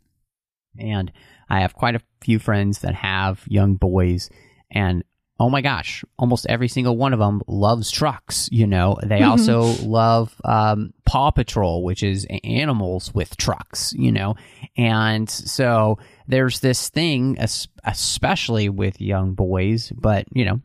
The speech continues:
Speaker 1: young girls can love 'em too. There's just something about big trucks that's appealing, and they love it. So, yeah, I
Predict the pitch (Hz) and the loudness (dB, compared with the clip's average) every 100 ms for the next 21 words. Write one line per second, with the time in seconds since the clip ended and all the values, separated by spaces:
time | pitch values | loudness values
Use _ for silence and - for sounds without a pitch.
0 | _ 117 117 117 117 120 - 117 123 113 | _ 0 2 4 2 0 0 0 0 0
1 | 101 170 131 - - _ _ _ - 123 | 2 0 0 -6 -20 _ _ _ -4 -2
2 | 143 - 165 - 120 139 160 156 139 139 | 0 0 0 0 0 0 0 0 0 -2
3 | 151 160 143 - 139 160 - - 131 - | -2 -2 -4 -4 -2 -2 -4 -4 -4 -4
4 | - 135 - 170 254 92 80 - 113 120 | -4 -2 2 2 2 0 -4 -6 0 2
5 | 127 127 120 175 90 - - 131 113 104 | 2 2 2 0 -4 -8 -6 -4 -2 0
6 | 131 101 101 127 | 0 0 0 -2